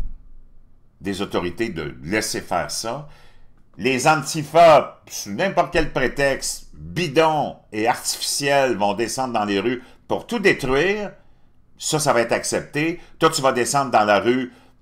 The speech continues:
pour manifester pour un principe fondamental, par exemple, de respect de la vie, pro-vie. On va te harceler. Tu vas avoir ces antifas-là qui vont venir t'écœurer.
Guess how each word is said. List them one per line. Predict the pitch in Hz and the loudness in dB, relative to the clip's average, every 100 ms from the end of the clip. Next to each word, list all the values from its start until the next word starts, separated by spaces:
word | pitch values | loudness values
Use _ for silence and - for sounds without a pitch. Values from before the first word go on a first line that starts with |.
| _ | _
pour | 113 92 | 0 0
manifester | 131 143 127 131 - - 135 127 117 - _ _ - - - - - - | 0 -2 -2 -4 -2 -2 -2 -2 -4 -10 _ _ -20 -20 -20 -20 -20 -2
pour | 120 120 | 2 4
un | 117 101 87 | 4 4 0
principe | 82 - 151 127 - - 143 - | -4 -4 -4 -2 -2 -2 -4 -6
fondamental, | 170 156 135 120 98 123 117 110 | -4 0 0 0 -2 0 -2 -2
par | 98 90 | -4 -4
exemple, | 82 92 98 85 - - - - - _ - | -4 -6 -8 -10 -20 -20 -20 -20 -20 _ -8
de | 87 | -4
respect | 92 117 - - 123 | -2 -2 -4 -4 -6
de | 92 | -2
la | 92 | -4
vie, | 76 98 101 85 | -4 -8 -8 -10
pro-vie. | - 92 113 80 82 120 156 - - - | -10 -4 -2 -4 -6 -10 -10 -16 -20 -16
On | - 85 | -8 -4
va | 185 | -2
te | 185 80 78 - | -2 -6 -6 0
harceler. | 156 - - 147 123 131 147 175 180 - - - | 0 0 -2 -2 -2 -4 -4 -8 -12 -20 -20 -8
Tu | 92 | 0
vas | 92 | 2
avoir | 95 98 | 2 -2
ces | 104 85 | -4 -4
antifas-là | 101 95 - 90 104 | -6 -6 -4 -2 -2
qui | 95 | -6
vont | 87 85 | -8 -8
venir | 92 92 - | -6 -8 -4
t'écœurer. | 180 175 160 135 107 113 120 131 160 | -2 -2 0 2 2 -2 -4 -6 -12